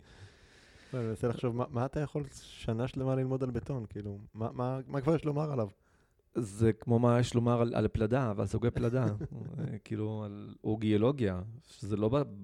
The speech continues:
Speaker 2: בחלק המעניין שלה. א-,
Speaker 1: אוקיי.
Speaker 2: אין הרבה, וזה במיוחד איך שלומדים הנדסה, בניין בארץ, לפחות איפה שלמדתי, אה, להוסיף על זה שגם רוב החישובים ידניים, זאת אומרת, כל שאלה אתה צריך לבזבז
Speaker 1: אה, כן.
Speaker 2: דפדפת.
Speaker 1: אוקיי.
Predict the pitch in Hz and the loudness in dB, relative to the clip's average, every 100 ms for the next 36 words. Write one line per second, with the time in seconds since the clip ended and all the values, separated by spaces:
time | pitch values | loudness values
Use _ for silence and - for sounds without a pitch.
0 | - - - 113 110 104 104 113 113 95 | -10 -8 -4 0 2 2 2 2 2 0
1 | 92 - 123 120 160 127 92 90 101 101 | -4 -8 -2 2 4 4 2 0 0 2
2 | 120 131 - - 135 131 120 123 113 101 | 4 2 0 -2 4 6 6 4 4 2
3 | - 135 123 123 117 117 113 - 110 107 | 2 4 4 6 4 2 0 -8 2 4
4 | 107 113 110 101 120 135 156 190 - - | 6 4 4 4 4 2 4 2 0 -12
5 | - 92 - 104 104 - - 107 - 101 | -8 -6 0 2 2 2 -4 -2 -4 -2
6 | 107 123 135 165 185 202 - _ _ _ | -2 -2 2 2 2 0 -10 _ _ _
7 | _ _ 110 107 104 101 101 98 101 104 | _ _ 2 4 6 6 6 4 2 0
8 | - 98 147 160 127 98 101 90 95 - | 4 4 4 2 2 0 -2 -2 -6 2
9 | 101 107 - 110 104 113 107 92 95 127 | 4 4 2 -4 -4 -2 0 -2 -2 -2
10 | 87 82 92 92 - 113 - 117 113 101 | -4 -4 -6 -6 4 4 4 0 0 -4
11 | 107 110 92 87 87 - 98 95 120 120 | -6 -4 -4 -4 -8 -6 -4 2 2 2
12 | 98 120 131 87 80 - _ _ _ _ | 2 2 2 0 -6 -12 _ _ _ _
13 | 131 113 | -16 -12